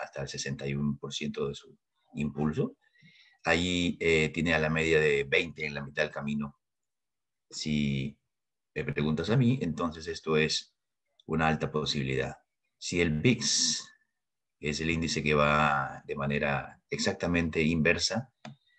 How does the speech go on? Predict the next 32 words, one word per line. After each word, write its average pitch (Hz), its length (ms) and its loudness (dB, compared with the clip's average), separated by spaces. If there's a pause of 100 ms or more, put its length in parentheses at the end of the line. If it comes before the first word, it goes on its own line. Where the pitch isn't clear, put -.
(200)
a 80 80 -2
lo 82 160 4
que 80 160 4
hace 78 720 2 (680)
el 80 160 -2
principal 80 440 0
índice 80 260 2
del 78 100 2
mercado 78 500 2
de 73 100 -2
las 80 140 -8
quinientas 78 360 0
compañías 73 560 -2
de 71 80 -8
mayor 71 240 -2
capitalización, 71 640 -8
que 73 140 -2
es - 140 -4
el 69 160 -16 (520)
Standard 76 420 2
and 73 100 -2
Poor's, - 300 -2 (800)
entonces 107 320 6
estamos 98 340 4
hablando 85 360 6
de 80 160 -8
un 80 120 -2
día 80 180 4
bajista 73 440 -2
en 65 40 -4
el 62 80 -10
mercado. - 300 -20